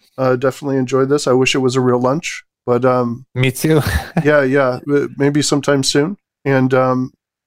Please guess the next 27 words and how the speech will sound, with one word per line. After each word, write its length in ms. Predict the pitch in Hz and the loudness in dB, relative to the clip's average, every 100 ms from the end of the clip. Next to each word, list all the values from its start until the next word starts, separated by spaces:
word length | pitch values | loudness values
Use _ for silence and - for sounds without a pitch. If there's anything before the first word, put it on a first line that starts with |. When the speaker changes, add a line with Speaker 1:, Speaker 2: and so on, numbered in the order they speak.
| _ - | _ -4
Speaker 1:
thank 180 | 135 151 | -2 -2
you 100 | 139 | -2
so 160 | - | -2
much 200 | 139 135 | -2 -4
for 100 | - | -6
the 80 | 135 | -6
time. 300 | - 151 117 _ _ _ _ _ - | -6 -8 -10 _ _ _ _ _ -6
Speaker 2:
Yeah, 120 | 123 | -2
thank 280 | 160 170 165 | 0 2 0
you 80 | |
for 260 | - 139 135 | 0 0 0
asking 380 | 135 - - 120 | -2 -4 -6 -4
all 120 | 123 | -4
the 120 | 131 | -4
right 180 | 120 113 | -4 -6
questions. 480 | - 127 - 110 104 | -6 -6 -6 -12 -12
I 60 | |
couldn't 340 | 107 - 113 110 | -16 -12 -10 -10
hope 340 | - 123 120 | -6 -4 -6
for, 440 | - 113 107 107 - | -8 -6 -4 -6 -8
uh, 200 | 110 107 | -10 -10
to 140 | - | -10
cover 380 | 113 123 110 120 | -6 -4 -4 -6
so 240 | - 135 113 | -6 -6 -2
much 300 | 113 120 - | -2 -4 -6
so 160 | 110 | -10
quickly. 400 | - 127 - 98 | -8 -10 -10 -18